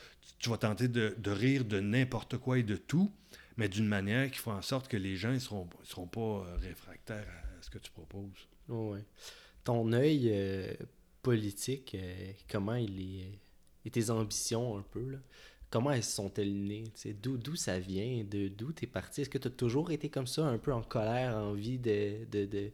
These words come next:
Speaker 2: tonner haut et fort tes opinions, euh ?
Speaker 1: Je sais,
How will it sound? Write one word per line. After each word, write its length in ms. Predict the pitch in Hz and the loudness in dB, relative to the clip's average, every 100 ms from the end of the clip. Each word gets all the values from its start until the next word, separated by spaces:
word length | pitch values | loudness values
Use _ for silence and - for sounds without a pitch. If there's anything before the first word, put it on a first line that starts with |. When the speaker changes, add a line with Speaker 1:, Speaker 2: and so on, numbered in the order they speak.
| - - - - - - | -12 -18 -20 -20 -20 -6
Speaker 2:
tonner 440 | - 127 120 135 - | 2 4 6 4 2
haut 140 | 123 120 | 4 6
et 140 | 113 | 4
fort 640 | - 110 120 123 123 120 - | 2 2 2 0 -4 -6 -4
tes 220 | 113 110 | -4 -4
opinions, 920 | - - 104 107 117 139 139 139 127 | -6 -6 -2 0 0 0 -2 -2 -2
euh ? 120 | 107 107 110 113 117 _ _ _ - - - - - - - - - _ _ _ _ _ _ _ _ _ - - - _ _ _ _ _ _ _ _ _ _ _ _ _ _ _ - _ - _ | -4 -6 -8 -10 -14 _ _ _ -20 -20 -20 -20 -20 -20 -20 -20 -20 _ _ _ _ _ _ _ _ _ -20 -20 -20 _ _ _ _ _ _ _ _ _ _ _ _ _ _ _ -20 _ -20 _
Speaker 1:
Je 120 | 107 | -6
sais, 240 | 104 - | -4 -6